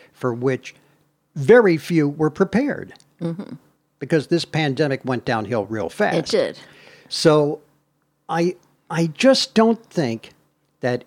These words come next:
Speaker 1: it is an effective way to teach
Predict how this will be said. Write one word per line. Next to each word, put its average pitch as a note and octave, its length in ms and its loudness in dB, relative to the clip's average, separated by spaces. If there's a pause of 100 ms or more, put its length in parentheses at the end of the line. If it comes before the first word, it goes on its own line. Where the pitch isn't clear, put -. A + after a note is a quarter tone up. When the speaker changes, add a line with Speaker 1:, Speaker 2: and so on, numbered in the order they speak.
Speaker 1:
it D#3+ 280 0
is C#3+ 320 0
an B2+ 200 -10
effective A2+ 640 -2
way G#2 340 -8 (1200)
to C3 120 -4
teach C3 500 -2